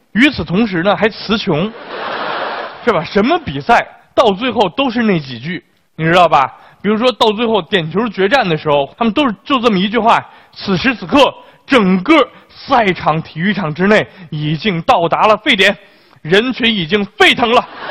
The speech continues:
就，就，就这么说，特别没劲，是吧？你说，你说个足球，你勉强这么说就算了，万一有一天你去说游泳呢？<laughs> 你想过吗？啊？此时此刻，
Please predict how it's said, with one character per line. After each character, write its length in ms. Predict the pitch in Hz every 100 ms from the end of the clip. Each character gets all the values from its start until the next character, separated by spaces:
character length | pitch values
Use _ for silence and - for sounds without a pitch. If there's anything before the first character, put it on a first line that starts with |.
| -
就， 140 | 233 185
就， 200 | - 185
就 160 | 160 151
这 100 | 131
么 100 | 110
说， 100 | 113 107
特 180 | - 339
别 100 | 214
没 200 | 147 135
劲， 260 | 151 127
是 100 | 147
吧？ 160 | 202 190 - - - -
你 120 | 175
说， 120 | 262
你 120 | 240
说 180 | 160 277
个 80 | 202
足 180 | 147 202
球， 240 | 190 165
你 120 | 175
勉 180 | 139 131
强 140 | 127 160
这 80 |
么 100 | 190
说 120 | 151 175
就 80 |
算 220 | 185 247 131
了， 80 | - - - -
万 180 | 226 226
一 40 |
有 100 | 185
一 80 | 135
天 160 | 156 165
你 80 |
去 140 | 127 139
说 160 | 180
游 180 | 175 156
泳 180 | 170 113
呢？ 140 | 113 139 - - - - - - - -
<laughs> 1120 | - - - - - - - - - - - -
你 120 | 214
想 240 | 208 180
过 120 | 185 214
吗？ 220 | 226 226
啊？ 280 | - 196 277 - - _ _ _ _ _ _ -
此 280 | - 220 208
时 160 | 240
此 140 | 226 175
刻， 320 | 151 226